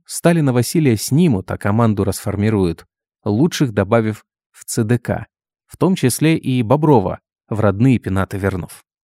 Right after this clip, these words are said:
Нет, не хотелось Вовке в эту команду. Ну а плюсы есть? Есть. Можно легко получить доступ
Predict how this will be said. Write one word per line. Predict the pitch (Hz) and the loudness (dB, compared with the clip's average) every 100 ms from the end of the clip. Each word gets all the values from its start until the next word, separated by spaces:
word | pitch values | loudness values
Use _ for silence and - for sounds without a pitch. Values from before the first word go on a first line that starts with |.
| _ - | _ -4
Нет, | 101 85 - _ | -4 -4 -12 _
не | 120 | -2
хотелось | 117 147 131 92 - | 0 2 2 0 2
Вовке | 156 - 117 | 0 2 0
в | 113 | 0
эту | 120 110 | 0 -2
команду. | 104 117 175 156 131 - _ _ _ _ _ - | -2 0 0 4 2 0 _ _ _ _ _ -2
Ну | 110 | 0
а | 98 | 0
плюсы | 101 123 143 131 110 _ | 2 0 0 -2 -4 _
есть? | 110 107 175 - - _ _ _ _ _ | -2 0 0 -4 -20 _ _ _ _ _
Есть. | 107 104 107 - - _ _ _ - | -8 -4 -4 -4 -16 _ _ _ -4
Можно | 123 185 151 | 0 2 4
легко | 113 104 - 175 | 2 2 -2 -2
получить | 120 104 - 147 101 | 0 0 0 -4 2
доступ | 156 - 147 - | 0 2 -2 -2